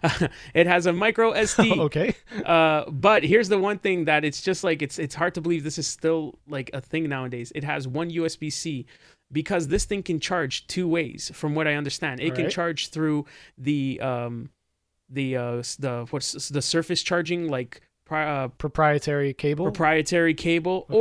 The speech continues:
Speaker 1: or the U S B C, from what I understand. It could charge from there. I could be wrong. It could have said it could, it could have meant it charges other things. I'm pretty sure it
Speaker 2: Yeah.
Speaker 1: meant it charges from there, but not as fast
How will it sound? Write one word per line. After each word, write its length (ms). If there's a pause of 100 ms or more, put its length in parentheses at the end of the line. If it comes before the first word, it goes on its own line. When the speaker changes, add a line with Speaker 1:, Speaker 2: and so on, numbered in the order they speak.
Speaker 1:
or 140
the 120
U 140
S 100
B 140
C, 420
from 140
what 100
I 40
understand. 340
It 20
could 140
charge 220
from 100
there. 100
I 60
could 160
be 80
wrong. 280
It 80
could 140
have 60
said 200
it 60
could, 160
it 220
could 140
have 100
meant 220
it 100
charges 400
other 160
things. 180
I'm 120
pretty 160
sure 140
it 40
Speaker 2:
Yeah. 60
Speaker 1:
meant 180
it 60
charges 280
from 120
there, 100
but 160
not 220
as 120
fast 400